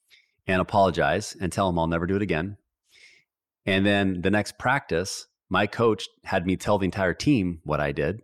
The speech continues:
in front of them all and own it and apologize. And, uh, it was such a lesson of, you know, being able to attack your gaps. We all have 'em.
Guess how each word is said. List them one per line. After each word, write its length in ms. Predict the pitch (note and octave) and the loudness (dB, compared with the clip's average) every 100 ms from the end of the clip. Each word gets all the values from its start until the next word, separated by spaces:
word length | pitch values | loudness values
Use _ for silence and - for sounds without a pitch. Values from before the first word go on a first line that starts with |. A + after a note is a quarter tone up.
| _ _ _ _ _ | _ _ _ _ _
in 120 | - F#2+ | -4 -2
front 240 | - G#2+ | 2 2
of 80 | F#2+ | 4
them 100 | G2 | 2
all 480 | G#2+ F2 F#2+ G2+ _ _ - | 4 2 0 -6 _ _ -8
and 260 | F2+ F2+ - | -4 -4 0
own 180 | G2 A2 | 2 2
it 160 | F2+ - _ _ _ _ _ _ _ _ - | 2 -4 _ _ _ _ _ _ _ _ -2
and 420 | G2 F2+ F2+ F2+ | 0 0 0 -4
apologize. 840 | E2+ G#2+ G2+ F2+ E2+ F#2+ A2 - _ _ _ _ - | 0 4 4 4 2 0 -4 -12 _ _ _ _ -4
And, 640 | F2+ F2 F2 F2 F2 E2+ _ _ _ _ _ _ | 0 0 0 0 -2 -6 _ _ _ _ _ _
uh, 220 | - F2+ - | -8 -6 -2
it 80 | A2 | 0
was 140 | - | 0
such 240 | - A#2 A#2 | 2 0 2
a 40 | |
lesson 380 | G2 G2+ - G#2 | 2 2 0 -2
of, 460 | G#2 F#2+ F2 D#2+ - _ _ _ _ _ _ | 0 0 0 -6 -18 _ _ _ _ _ _
you 100 | F2 | -2
know, 240 | E2 F2 - | -2 -4 -8
being 220 | F2 A2 | 0 2
able 200 | A2+ G2+ | 4 4
to 40 | F#2 | 2
attack 380 | E2 F#2 G2 - | 2 -2 -2 -2
your 80 | |
gaps. 440 | E2 D#2 D#2+ - - | 0 2 0 -4 -6
We 120 | E2 | -2
all 140 | D#2+ | 0
have 200 | E2+ D2+ | 2 0
'em. 220 | D#2+ F2+ | -2 -6